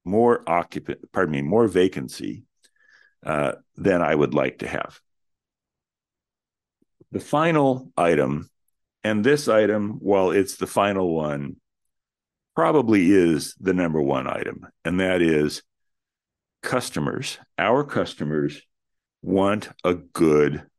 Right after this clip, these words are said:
landlord. And the reason for that is, unlike many other businesses, ours is not a business in which we have a one-time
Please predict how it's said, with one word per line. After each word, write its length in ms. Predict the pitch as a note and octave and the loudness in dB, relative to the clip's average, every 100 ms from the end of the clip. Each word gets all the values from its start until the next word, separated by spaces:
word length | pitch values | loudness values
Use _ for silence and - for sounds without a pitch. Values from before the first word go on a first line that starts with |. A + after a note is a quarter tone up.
| - | -10
landlord. 800 | C2 B1+ B1+ B1 A#1+ - - - _ _ _ _ _ _ _ _ _ _ _ _ _ | -4 -4 -4 -6 -8 -8 -10 -16 _ _ _ _ _ _ _ _ _ _ _ _ _
And 160 | F#2 F#2 | -2 2
the 60 | |
reason 340 | G#2 D3+ C#3+ B2 | 4 4 4 0
for 160 | A#2 | 2
that 360 | F#2 F2 E2+ D#2 | 2 2 0 -2
is, 580 | F2 D#2+ D#2+ D#2 D2+ - _ _ _ | 0 2 2 0 -4 -12 _ _ _
unlike 640 | G#2 C3+ D#3 C3+ A2+ - - _ _ _ _ | -2 0 0 0 0 -4 -20 _ _ _ _
many 520 | F#2 A2 C#3 D3 C3+ - | -6 0 0 2 -2 -2
other 280 | C#3 F3 D#3 | -2 0 0
businesses, 1000 | F2 E2+ D2+ - A#1+ - - A#1 - - _ _ _ _ _ _ _ _ _ | -2 -4 -4 -6 -12 -10 -8 -8 -10 -14 _ _ _ _ _ _ _ _ _
ours 480 | F#2 G#2 B2 D3 C#3+ | 0 2 4 2 2
is 180 | C#3+ B2 | 0 0
not 220 | A2 G#2+ | 0 0
a 60 | A2+ | -2
business 720 | - G2 F2+ E2 E2 E2 - | 2 2 4 0 -4 -4 -8
in 260 | F2 D#2+ D#2+ | -6 -2 0
which 380 | D#2+ D#2 - - | 0 0 -6 -2
we 220 | E2 E2 | -2 0
have 500 | - D2+ D2 D2 D2 | -2 -2 -2 -2 -4
a 180 | D#2 D2 | -2 0
one-time 1300 | C#2+ C#2 D#2 F2 F#2+ G#2+ - F2 D#2 C#2 C2 C#2+ F#2 | -2 -4 -2 0 0 -4 -6 -4 -2 -2 -6 -8 -12